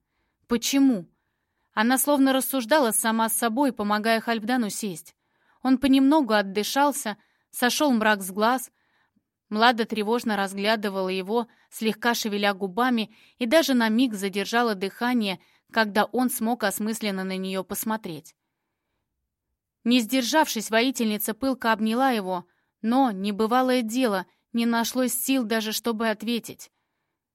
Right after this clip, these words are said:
"Ты меня чуть наизнанку не вывернула", прохрипел Хальфдан внезапно севшим голосом.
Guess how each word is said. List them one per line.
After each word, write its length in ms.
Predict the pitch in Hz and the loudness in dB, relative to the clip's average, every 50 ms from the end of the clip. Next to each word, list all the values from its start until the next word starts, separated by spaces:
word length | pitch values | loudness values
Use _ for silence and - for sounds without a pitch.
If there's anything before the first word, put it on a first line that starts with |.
| _ _ _ _ _ _ _ _ _ _ _ | _ _ _ _ _ _ _ _ _ _ _
"Ты 100 | - 254 | 2 4
меня 260 | 247 254 262 269 269 | 6 6 6 4 2
чуть 220 | 262 - 277 247 | 0 -2 -2 0
наизнанку 580 | 262 277 285 277 240 247 285 269 226 196 - - | 2 2 2 2 2 2 2 2 2 0 -2 -4
не 160 | 202 202 214 | -4 -4 -2
вывернула", 640 | 214 220 240 214 196 190 190 190 185 185 180 180 175 - _ _ _ _ _ _ _ _ _ _ _ | -2 -2 -4 -4 -4 -6 -6 -6 -8 -8 -8 -8 -10 -12 _ _ _ _ _ _ _ _ _ _ _
прохрипел 540 | - 240 226 - 240 240 220 - 233 220 208 | -2 -2 -2 0 0 -2 0 0 0 0 0
Хальфдан 520 | - 220 214 208 190 190 240 269 269 240 - - _ _ - | 2 0 0 0 0 0 0 0 0 0 -4 -8 _ _ -4
внезапно 540 | 214 226 226 220 214 254 262 - 220 208 | -2 0 0 2 2 2 2 2 -2 -6
севшим 480 | 202 - 226 208 - - - 226 226 226 | -4 -2 -4 -4 -4 -4 -4 -4 -4 -2
голосом. 560 | 220 220 202 180 165 156 - - 165 151 160 | -2 -2 -2 -2 -4 -6 -8 -10 -10 -12 -12